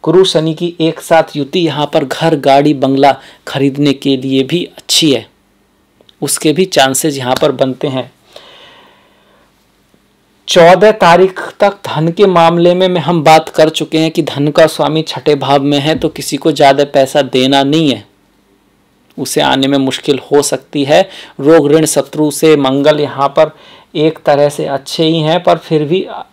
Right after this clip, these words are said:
छठे भाव में मंगल अच्छे माने जाते हैं, पर फिर भी सप्तम का स्वामी अष्टम में गया तो पति का, पत्नी का, प्रेमी का, प्रेमिका का, दोस्तों का थोड़ा सा ख्याल रखना है, उसमें वो थोड़ी खटपट करा सकते हैं, खर्चे को बढ़ा सकते हैं।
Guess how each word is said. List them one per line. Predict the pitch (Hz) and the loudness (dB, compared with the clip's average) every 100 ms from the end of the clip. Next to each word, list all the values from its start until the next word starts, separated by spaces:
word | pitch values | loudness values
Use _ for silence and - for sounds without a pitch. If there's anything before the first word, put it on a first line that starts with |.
| - | -8
छठे | 147 143 156 | -4 0 2
भाव | 135 143 | 2 0
में | 151 | 0
मंगल | 143 143 143 | 0 2 2
अच्छे | 135 - 160 | 0 0 0
माने | 147 143 143 | 2 0 2
जाते | 135 127 160 | 2 0 -2
हैं, | 165 | -4
पर | 160 | -2
फिर | 143 - 151 | -2 -2 -2
भी | 175 | -4
सप्तम | 185 143 - - 160 | -2 -2 0 -2 0
का | 156 | 0
स्वामी | 147 156 147 156 | 0 0 -2 -4
अष्टम | 143 - 143 | -8 -6 -6
में | 139 143 | -2 -2
गया | 139 147 | 0 0
तो | 180 | 0
पति | - 139 - 151 147 - - - | 0 -2 -2 -6 -6 -16 -10 0
का, | 156 | 2
पत्नी | 156 - 147 143 | 2 -2 -2 -2
का, | 131 156 | 2 2
प्रेमी | 156 143 139 139 | 2 0 0 0
का, | 156 156 | 2 2
प्रेमिका | 151 143 135 131 135 | 2 -2 -2 -2 -2
का, | 127 165 | 2 0
दोस्तों | 131 127 - 135 | 0 -4 -6 -8
का | 131 156 | -2 -2
थोड़ा | 147 131 135 | 0 -2 -2
सा | - 156 | 0 -2
ख्याल | - 135 127 | 0 0 2
रखना | 123 - 131 | -2 -2 -2
है, | 131 175 | 0 -2
उसमें | 165 139 - 143 | -4 -6 -6 -2
वो | 143 | 0
थोड़ी | 143 - 139 | 0 -2 -4
खटपट | - 135 - 196 - - - - - | -6 -6 0 0 -2 -20 -20 -6 2
करा | 185 170 | 4 4
सकते | 147 - 135 | 2 -6 -6
हैं, | 123 | -6
खर्चे | 120 - 131 - 143 | -6 -6 -4 -2 0
को | 190 170 | 0 2
बढ़ा | 139 135 143 | 0 2 0
सकते | - - - | -2 -12 -6
हैं। | 123 113 | -6 -6